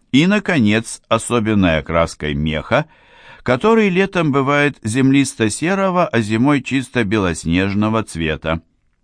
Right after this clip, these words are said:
Встречается и голубоватая разновидность, мех которой особенно ценен.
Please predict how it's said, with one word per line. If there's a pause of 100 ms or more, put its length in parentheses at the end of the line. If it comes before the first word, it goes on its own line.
(960)
Встречается (400)
и
голубоватая
разновидность, (340)
мех
которой
особенно
ценен.